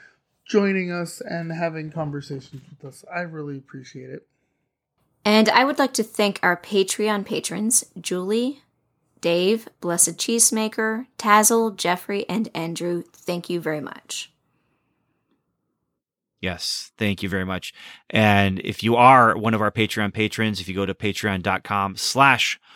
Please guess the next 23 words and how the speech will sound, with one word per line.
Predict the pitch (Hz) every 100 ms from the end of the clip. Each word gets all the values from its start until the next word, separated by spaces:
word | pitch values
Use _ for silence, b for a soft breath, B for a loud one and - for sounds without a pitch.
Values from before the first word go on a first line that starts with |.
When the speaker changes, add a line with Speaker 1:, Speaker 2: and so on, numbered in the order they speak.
| b b -
Speaker 3:
welcome | 156 - 107
to |
level | 98 98 90
seven, | - 107 98 98 95
you | 101 104
can | - 113 110
support | - 101 104 101
the | -
show | - 104 98 98 98
there. | 98 90 101 98 98 98 - b b b _ _
Uh, | 110 101 - _ -
at | 117 - _
any | 147 147 151
level, | 123 113 107 98 92 _ _
you | 107 110
get | 110 98 - _
early | 113 113 117 -
access | 95 98 - 98 -
to | - 101
episodes | - 98 95 87
like | 85 113 139 -
this | 110 127 - -
one | 104 101